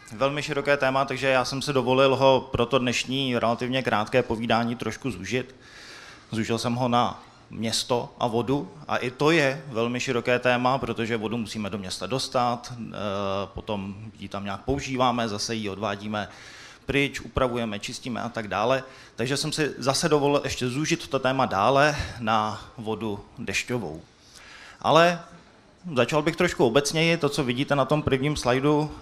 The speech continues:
asi poznáváte. České Budějovice, centrum Českých Budějovic,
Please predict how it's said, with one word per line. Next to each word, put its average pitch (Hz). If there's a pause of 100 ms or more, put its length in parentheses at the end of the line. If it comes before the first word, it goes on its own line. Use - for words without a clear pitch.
(140)
asi 127
poznáváte. 131
České 120
Budějovice, 135 (760)
centrum 127
Českých 143
Budějovic, 135